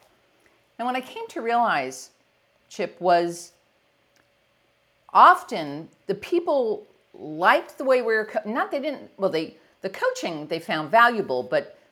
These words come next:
they could see where we were going with it, that it's this blend of confidence with approachability. And then they would say to me, "But our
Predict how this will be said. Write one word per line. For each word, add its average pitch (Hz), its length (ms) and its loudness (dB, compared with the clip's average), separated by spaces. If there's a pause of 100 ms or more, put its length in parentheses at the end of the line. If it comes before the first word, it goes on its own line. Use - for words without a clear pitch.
(120)
they 208 120 2
could 208 200 -6
see 320 340 -4
where 240 280 2
we 185 180 2
were 170 140 -2
going 156 400 2 (400)
with 151 260 -4
it, - 200 -12 (320)
that 156 460 2 (140)
it's 170 240 -8
this - 280 -2
blend 214 520 0
of 147 440 4 (140)
confidence 202 800 -4 (240)
with 190 220 0
approachability. 156 880 -2 (800)
And 240 120 0
then 311 140 -2
they 370 100 0
would 285 160 -8
say 339 240 -4
to 339 60 -6
me, 254 120 -2
"But 214 240 0
our 220 140 4